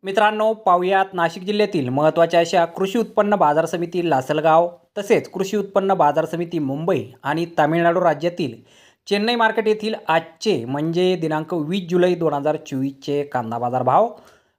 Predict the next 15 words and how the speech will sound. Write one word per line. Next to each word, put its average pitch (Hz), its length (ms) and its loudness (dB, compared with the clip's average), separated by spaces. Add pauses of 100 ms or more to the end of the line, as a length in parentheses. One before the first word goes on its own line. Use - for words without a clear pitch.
मित्रांनो, 254 360 2
सुरुवात 233 320 2
करणार 214 240 2
आहोत 226 260 2
लासलगाव 196 400 0
येथून. 202 260 -4
आज 185 240 4
लासलगाव 175 460 2
येथे 185 280 -2 (140)
तीनशे 165 280 2
वाहनांमधून 180 600 2
पाच 160 260 0
हजार 160 200 2
पाचशे 147 400 -2
क्विंटल 160 460 0